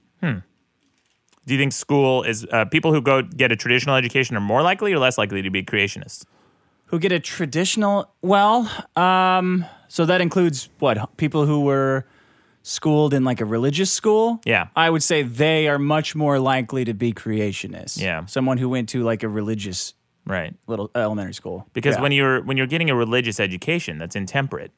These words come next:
Speaker 1: you're getting all your education from one source that has a theological motive
Speaker 2: Yeah.
Speaker 1: in their curriculum, whereas public education does not.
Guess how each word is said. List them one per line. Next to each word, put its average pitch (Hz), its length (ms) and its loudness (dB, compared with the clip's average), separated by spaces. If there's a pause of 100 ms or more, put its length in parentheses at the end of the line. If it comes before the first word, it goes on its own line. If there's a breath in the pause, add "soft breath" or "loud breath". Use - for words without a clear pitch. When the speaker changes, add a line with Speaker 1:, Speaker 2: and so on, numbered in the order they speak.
(100)
Speaker 1:
you're 123 220 0
getting 117 340 -2
all 190 240 2
your 214 160 0
education 160 640 -2 (520 soft breath)
from 107 200 0
one 175 420 2 (380)
source 139 460 2
that - 120 -2
has 120 220 0
a 110 40 -2
theological 165 680 0
motive 120 480 0 (140)
Speaker 2:
Yeah. 139 300 -2 (100)
Speaker 1:
in 131 80 -2
their 123 100 4
curriculum, 113 560 -2 (540 soft breath)
whereas 135 380 4
public 202 340 2
education 160 360 -2
does 151 120 -4
not. 202 220 -4